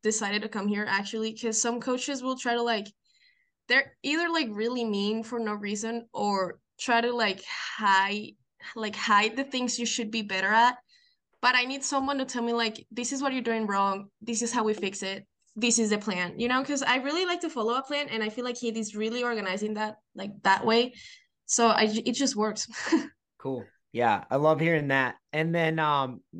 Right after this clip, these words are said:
Speaker 2: just a more broad question. What's your favorite part about diving? Like, what makes you love this sport so much?
Speaker 1: Um, that's funny. There's, like, a lot of dives I'm really scared of, but, like, the feeling of being in the air,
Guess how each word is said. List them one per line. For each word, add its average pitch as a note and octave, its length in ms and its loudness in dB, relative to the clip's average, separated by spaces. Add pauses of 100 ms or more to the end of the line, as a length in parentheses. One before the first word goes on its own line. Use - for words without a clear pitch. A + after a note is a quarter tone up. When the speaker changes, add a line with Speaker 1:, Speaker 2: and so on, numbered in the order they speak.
(120)
Speaker 2:
just G#3+ 260 0
a F#3+ 60 0
more E3+ 220 2
broad C#3+ 420 0
question. D3+ 380 -4 (240)
What's G#3 260 -2
your C#4 80 0
favorite G3 400 0
part F3 340 2
about D3 460 2
diving? A#2+ 520 -6
Like, C3+ 140 -4
what D#3+ 240 2
makes G3 300 0
you F3 120 -2
love C#3+ 280 2
this C3+ 180 -4
sport C#3+ 300 -8
so A2+ 120 -6
much? F2+ 360 -8 (1700)
Speaker 1:
Um, A3+ 840 6 (240)
that's D4+ 300 2
funny. A#3 420 0 (720)
There's, D4 260 0
like, G4+ 180 2
a D4+ 60 2
lot A3+ 180 2
of A3+ 120 0
dives A3+ 220 0
I'm A3+ 140 -2
really G#3+ 260 0
scared G3+ 400 -6
of, B3 320 -2
but, B3 120 -2
like, A#3+ 220 -4
the B3 100 -4
feeling B3 540 -4
of A#3+ 180 -4
being A3+ 320 0
in A#3+ 180 -2
the A3 220 -4
air, G3+ 480 0